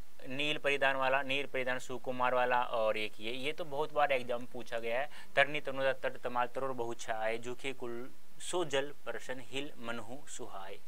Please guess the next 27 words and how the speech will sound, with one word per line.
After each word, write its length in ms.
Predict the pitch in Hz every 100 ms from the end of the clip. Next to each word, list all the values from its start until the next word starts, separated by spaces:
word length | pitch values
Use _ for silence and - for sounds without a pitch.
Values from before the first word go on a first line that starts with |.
| -
ये 120 | 107
देखो, 340 | 107 104 - 131 - - - - - -
ठीक 160 | 147
है। 100 | 160 - - - - - - - - - - - - - - - -
लंबा 320 | 135 190 220 240
होता 360 | 190 190 202
ताड़ 300 | 196 170 170
का 160 | 180 156
वृक्ष 300 | 123 123 127
जाता, 400 | 127 113 - 147
मानो 840 | 131 143 202 254 311 330 349 320
छूना 460 | - - 202 214 208
व्योम 420 | 123 131 196 220
को 200 | - 220
चाहता, 380 | - 180 170 160
आकाश 500 | 135 123 123 165 170
को 100 | 160
छूना 320 | - 165 165
चाहता 340 | - 156 -
है 120 | 135 123
भाई। 160 | 156 147 - - - -
मनहु 300 | 147 180 196
विदितन 460 | 165 160 180 185 180
अच्छा 400 | 147 147 - 170
छवि 400 | - 127 143 160
राखी 380 | 131 131 160
काज, 360 | 160 131 127 127